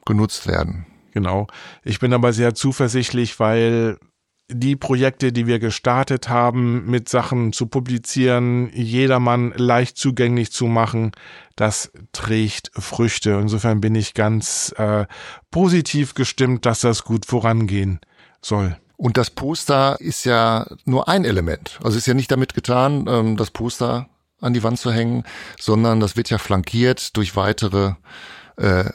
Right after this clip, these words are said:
Speaker 1: Lehrinhalte und Begleitung, zum Beispiel im Rahmen dieses Podcasts.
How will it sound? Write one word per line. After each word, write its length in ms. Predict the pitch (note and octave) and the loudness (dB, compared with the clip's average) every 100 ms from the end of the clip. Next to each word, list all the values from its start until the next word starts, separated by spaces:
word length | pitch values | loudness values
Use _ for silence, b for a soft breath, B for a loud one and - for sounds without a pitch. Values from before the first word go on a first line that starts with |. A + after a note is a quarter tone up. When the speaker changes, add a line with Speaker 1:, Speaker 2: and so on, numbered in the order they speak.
| - | -10
Speaker 1:
Lehrinhalte 760 | A2+ G2+ G2+ A2 F#2+ F#2+ F#2+ G#2+ | -6 0 2 2 2 2 0 -2
und 140 | G#2 | -2
Begleitung, 800 | F#2 F2+ F#2 F#2 - G#2 G#2+ - - _ | -2 0 0 0 0 0 0 -2 -8 _
zum 200 | - G2 | -6 -2
Beispiel 280 | F2 F2+ A2+ | 0 0 -2
im 100 | G2 | -2
Rahmen 280 | E2+ F2+ F#2+ | 0 2 2
dieses 500 | F#2+ G2 G#2 - - _ | 2 0 -2 -6 -14 _
Podcasts. 800 | - G#2 - - - - - - | -8 -8 -6 -8 -8 -12 -16 -20